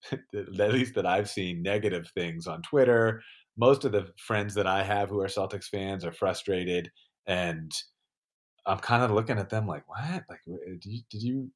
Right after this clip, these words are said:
watch the same thing that I watched?" Like, yeah, we can talk trash about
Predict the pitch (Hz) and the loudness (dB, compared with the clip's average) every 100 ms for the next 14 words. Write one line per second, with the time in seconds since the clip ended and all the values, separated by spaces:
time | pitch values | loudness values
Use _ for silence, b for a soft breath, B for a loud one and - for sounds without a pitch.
0 | _ - 92 123 - 90 117 120 113 120 | _ -2 4 4 4 0 4 4 4 4
1 | 101 104 95 107 135 - 90 113 131 113 | 6 8 8 6 4 0 2 4 4 4
2 | 123 87 101 113 110 - - - 95 127 | 0 2 6 6 4 -12 -14 -2 2 2
3 | - 92 92 92 | 2 2 4 2